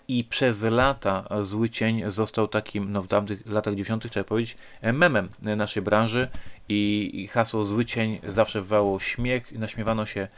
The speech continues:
e, z tej gry, naśmiewano się z tego autora i ta gra nigdy nie, mm, nie zdobyła popularności. Ja jej oczywiście nie kupiłem, ponieważ po przeczytaniu tej recenzji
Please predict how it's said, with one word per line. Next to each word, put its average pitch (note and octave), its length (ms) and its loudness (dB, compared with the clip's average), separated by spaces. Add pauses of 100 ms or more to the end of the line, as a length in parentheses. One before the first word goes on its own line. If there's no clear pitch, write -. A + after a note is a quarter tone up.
(360)
e, G2+ 180 -2
z - 80 -10
tej G#2+ 220 0
gry, B2+ 160 6
naśmiewano A2 360 -2
się A2 120 -8
z - 40 -14
tego A2 180 0
autora A#2 440 4 (360)
i A#2 80 -6
ta A#2 140 4
gra A#2 340 4
nigdy A#2+ 400 0
nie, G#2 320 4 (380)
mm, A2 320 0
nie A2+ 120 6
zdobyła A2+ 280 4
popularności. A#2+ 720 2 (260)
Ja B2 320 6
jej B2+ 260 0
oczywiście B2+ 340 -4
nie B2+ 160 -2
kupiłem, B2 340 -2
ponieważ B2 220 0
po A#2 80 -6
przeczytaniu A#2+ 420 0
tej A2 240 2
recenzji A2 640 2